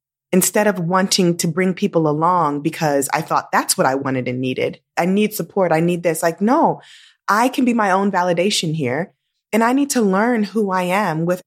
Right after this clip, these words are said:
with or without people standing beside me. And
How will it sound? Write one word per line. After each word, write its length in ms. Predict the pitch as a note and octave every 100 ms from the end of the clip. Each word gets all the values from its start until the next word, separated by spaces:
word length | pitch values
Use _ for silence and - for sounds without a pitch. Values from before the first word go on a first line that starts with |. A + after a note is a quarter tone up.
| _
with 300 | F3 F3+ C4+ -
or 60 |
without 400 | G#3 F#3 E3+ F#3
people 300 | - F#3+ D#3+
standing 380 | E3 D#3+ D3 C#3+
beside 360 | C#3+ - - -
me. 300 | - - - _ _ _ _ - _ _ - _ _ -
And 560 | G3+ F3+ E3+ E3+ E3